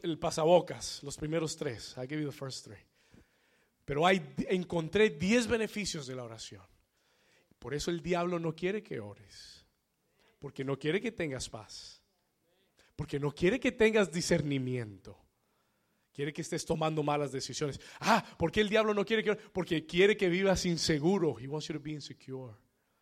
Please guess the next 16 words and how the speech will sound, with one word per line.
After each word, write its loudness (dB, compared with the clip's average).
Que -2
no 2
encuentres 2
tu -4
identidad -2
en -4
Dios. -10
Porque 2
Él 4
sabe 6
que 2
a 4
través 2
de 0
la 4
oración -2